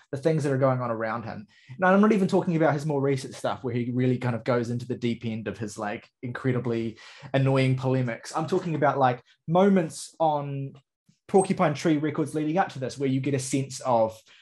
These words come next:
Steven Wilson's, let's say, uh,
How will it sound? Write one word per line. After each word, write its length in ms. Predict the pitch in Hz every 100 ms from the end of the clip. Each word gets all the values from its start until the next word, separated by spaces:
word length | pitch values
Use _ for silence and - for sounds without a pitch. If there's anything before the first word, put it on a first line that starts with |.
| _
Steven 480 | - - 175 160 156
Wilson's, 600 | 151 139 151 135 131 - _ - _ _
let's 200 | 208 220
say, 520 | - 208 180 156 135 - _ _ -
uh, 400 | 151 135 127